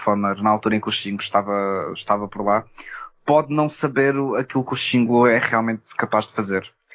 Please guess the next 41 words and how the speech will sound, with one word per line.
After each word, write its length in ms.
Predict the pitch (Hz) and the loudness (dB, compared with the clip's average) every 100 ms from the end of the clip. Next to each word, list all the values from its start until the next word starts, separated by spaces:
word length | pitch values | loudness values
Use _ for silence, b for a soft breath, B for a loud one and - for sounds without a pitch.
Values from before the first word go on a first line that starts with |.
| B B - | B B -2
Mas 260 | 127 127 | 0 2
o 60 | 131 | 0
Shingo 420 | - 139 139 110 | -2 0 0 0
está 640 | 107 - 113 107 104 101 101 95 - | -2 0 2 4 2 0 -4 -8 -2
mais 360 | 120 131 127 | 2 2 2
ou 80 | 123 | 0
menos 340 | 127 131 117 110 | 0 -2 0 0
há 60 | |
nove 320 | 117 120 - 120 | 2 2 2 4
meses 340 | 117 107 104 | 4 2 0
na, 420 | 104 101 98 98 92 - _ _ _ _ - - - | -2 0 -2 -4 -10 -14 _ _ _ _ -20 -18 0
na, 540 | 120 117 110 107 104 | 4 6 6 4 4
na 280 | 104 110 120 | 2 2 4
New 200 | 127 131 | 6 6
Japan, 460 | 131 127 135 143 156 B B B | 4 0 0 0 -6 B B B
tem 160 | 156 156 | 0 0
sido 400 | - 226 160 - - | 0 -4 -4 -4 6
um, 460 | 185 190 165 160 - | 8 10 8 4 4
um, 180 | 160 147 113 - | 4 4 0 2
um 220 | 143 143 | 8 8
dos 140 | 139 | 6
grandes 340 | 135 131 127 - | 4 2 0 -4
destaques 440 | - - 113 - | -4 0 0 -2
da 80 | 113 | -6
divisão 420 | 117 117 113 117 | -6 -4 0 0
júnior, 480 | 117 123 123 135 - B B B | 0 -2 2 0 0 B B B
mas 180 | 143 143 | 2 4
acho 240 | 175 - | 2 0
que 80 | - | -2
mesmo 220 | 160 147 | 0 0
assim 320 | 143 - 156 143 | -4 -2 2 4
ele 140 | 139 | 2
tem-se 260 | 156 101 - | 2 0 0
estado 360 | - 110 113 | 0 2 2
a 20 | |
guardar 400 | 107 120 120 123 | 2 2 2 0
para, 160 | - 123 120 - | 2 2 2 0
para 120 | 123 117 | 2 2
este 320 | 117 - - | 2 -2 0
G 80 | 117 | 4
one. 360 | 107 101 101 | 4 4 0